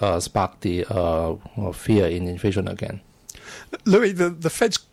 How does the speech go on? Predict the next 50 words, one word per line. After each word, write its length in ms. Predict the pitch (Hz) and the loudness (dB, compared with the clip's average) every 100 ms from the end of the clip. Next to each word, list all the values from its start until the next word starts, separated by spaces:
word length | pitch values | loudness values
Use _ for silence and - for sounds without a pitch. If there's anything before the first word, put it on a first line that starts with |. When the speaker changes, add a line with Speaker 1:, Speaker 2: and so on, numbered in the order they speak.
| - | 0
Speaker 2:
got 320 | 170 208 - | 2 2 -2
inflation 640 | 165 135 - 143 131 127 | -4 -2 2 2 2 -2
down 300 | 117 131 120 | 0 2 2
to 140 | 117 113 | 0 -4
three 260 | - 123 107 | 0 -2 2
percent 440 | 110 - 110 - | 2 2 -2 -4
now 280 | 117 101 104 - | -6 -4 -4 -6
from, 600 | - 123 113 110 123 131 | -6 -2 -2 -2 -4 -8
um, 360 | - 117 113 120 | -8 -6 -4 -4
you 80 | 120 | -4
know, 100 | 107 | -4
qu-, 300 | - 127 131 - | -6 -2 -2 -2
quite 240 | - 160 - | 0 0 0
high 320 | - 131 120 117 - | 0 2 0 -4 -2
levels. 600 | 127 135 127 107 117 - - - - - - | 2 4 4 0 0 -4 -6 -14 -16 -10 2
Is 200 | 208 - | 2 4
this 200 | 180 160 | 2 2
next 400 | 139 180 - - | 2 2 0 -2
bit 240 | 131 131 | 0 -2
to 100 | - | -4
get 120 | 139 131 | 0 -2
it 120 | - | 0
down 200 | 127 117 | 0 0
to 120 | 120 | -2
two 240 | - 139 | 0 0
percent, 400 | 110 123 127 127 | 0 0 2 0
is 160 | - 110 | -4 -4
that 240 | 131 - | -2 -4
gonna 180 | - 131 | 0 2
be 140 | 110 113 | 2 0
the 120 | 107 | 0
hard 520 | - - 117 117 - | -2 0 4 4 2
bit 340 | 117 127 - - | -2 0 0 0
where, 300 | 117 110 113 | 0 2 0
because, 380 | - - 123 117 | -2 0 0 2
you 60 | |
know, 160 | 127 117 | 2 2
a 20 | |
lot 240 | 120 160 | 4 4
of 160 | 143 110 - - - | 2 0 -12 -16 -4
the 80 | 123 | 2
re-, 140 | 127 165 | 2 2
inflation 560 | 131 - 131 120 127 | -2 2 2 2 2
now 240 | 117 123 113 | 2 2 2
is 120 | 117 | 0
in 100 | 110 | 0
the 60 | |
services 580 | 107 160 170 160 - 123 | 2 4 4 2 -4 -2
sector 420 | - 156 - 139 | -2 -4 -2 -2
where 380 | 123 120 123 120 | 0 2 4 2